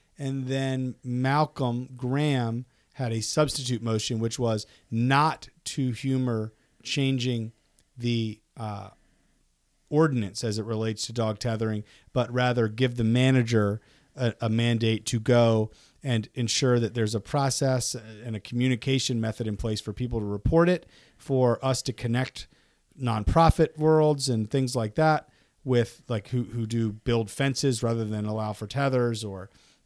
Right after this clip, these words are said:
maybe enable dog training or whatever with those problems, and then ma-, monitor the data until something comes up that says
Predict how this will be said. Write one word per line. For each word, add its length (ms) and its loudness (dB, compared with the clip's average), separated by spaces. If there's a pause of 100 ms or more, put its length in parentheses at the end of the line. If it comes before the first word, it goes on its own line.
maybe 460 -6
enable 480 -4
dog 380 -4
training 640 0
or 60 -2
whatever 420 -2 (300)
with 280 0
those 200 2
problems, 440 -2
and 220 -4
then 300 0
ma-, 80 -2 (100)
monitor 560 0
the 100 -4
data 480 -4 (360)
until 480 0 (240)
something 480 -2
comes 320 0
up 240 2
that 140 -2
says 420 -4